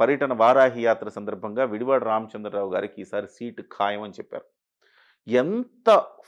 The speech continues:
ఫైట్ చేసైనా విడివాడ రామచంద్రరావుకి టికెట్ ఇప్పించుకోవాల్సింది. ఆయన ఆర్థికంగా కూడా బలవంతుడే,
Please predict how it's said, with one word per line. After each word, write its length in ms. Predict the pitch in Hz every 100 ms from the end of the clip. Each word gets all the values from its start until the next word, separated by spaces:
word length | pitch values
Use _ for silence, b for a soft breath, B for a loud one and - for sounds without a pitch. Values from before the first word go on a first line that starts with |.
| _
ఫైట్ 420 | 170 190 226 - 170
చేసైనా 500 | 151 127 113 127 160 -
విడివాడ 640 | 101 117 151 240 262 262
రామచంద్రరావుకి 840 | 247 196 180 170 156 143 131 117 110 -
టికెట్ 260 | 151 190 147
ఇప్పించుకోవాల్సింది. 760 | 120 104 - 95 82 - - - _ _ b b b
ఆయన 160 | 139
ఆర్థికంగా 560 | 143 185 190 208 214 202
కూడా 220 | 180 185
బలవంతుడే, 640 | 139 143 175 180 175 233